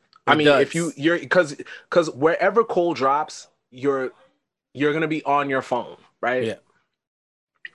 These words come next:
Speaker 1: Earth Gang being there, you'll, like, yeah. If you're that serious of a Cole fan,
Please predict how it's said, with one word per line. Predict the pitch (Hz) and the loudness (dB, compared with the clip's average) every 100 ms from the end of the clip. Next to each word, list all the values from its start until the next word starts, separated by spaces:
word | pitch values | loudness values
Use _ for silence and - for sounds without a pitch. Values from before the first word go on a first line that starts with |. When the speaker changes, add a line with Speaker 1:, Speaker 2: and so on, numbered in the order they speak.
| - - - | -14 -10 0
Speaker 1:
Earth | 156 180 151 | 2 4 2
Gang | 170 170 | 2 2
being | 147 170 175 | 0 0 2
there, | 185 202 165 | 2 0 -2
you'll, | 113 135 127 - - - | 0 0 0 -6 -14 -10
like, | 120 113 | -6 -4
yeah. | 151 160 104 _ _ _ | -2 -2 -4 _ _ _
If | 143 | 2
you're | 190 202 | 4 4
that | 165 196 - | 4 2 2
serious | 196 208 | 2 2
of | 190 | 2
a | 156 | 0
Cole | 175 185 | 2 2
fan, | 214 233 | 2 0